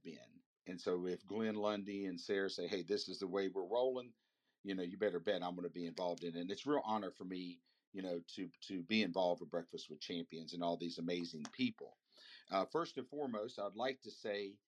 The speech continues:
happy Veterans Day to, to all. Uh, I never served in the military. I was named after my uncle that lost his life in the Vietnam War,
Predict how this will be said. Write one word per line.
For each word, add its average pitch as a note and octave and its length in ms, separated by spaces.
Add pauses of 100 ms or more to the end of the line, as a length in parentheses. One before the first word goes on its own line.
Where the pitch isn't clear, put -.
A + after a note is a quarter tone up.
(500)
happy C3 320
Veterans A#2 500
Day F2 400 (760)
to, A2+ 140 (200)
to G#2+ 200
all. E2+ 460 (480)
Uh, F#2 160 (100)
I A#2 140
never B2 380
served A#2 800
in A2 80
the B2 80
military. F#2+ 640 (420)
I G2+ 80
was G#2 180
named A2+ 280
after A#2 300
my G2+ 240
uncle A#2 400
that F2 180
lost G#2+ 300
his G#2+ 200
life G#2+ 400 (500)
in G2 160
the F#2+ 80
Vietnam A2 560
War, F2 360